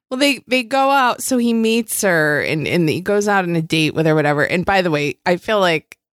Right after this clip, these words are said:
<laughs> I feel like I'd be best friends with her. We'd be best friends with her.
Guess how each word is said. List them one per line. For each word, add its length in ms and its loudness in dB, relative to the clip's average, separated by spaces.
<laughs> 220 -10
I 160 -2
feel 140 0
like 220 0
I'd 240 -2
be 120 0
best 320 -2
friends 300 2
with 140 -2
her. 240 2
We'd 240 -2
be 120 0
best 280 -2
friends 300 0
with 80 2
her. 60 2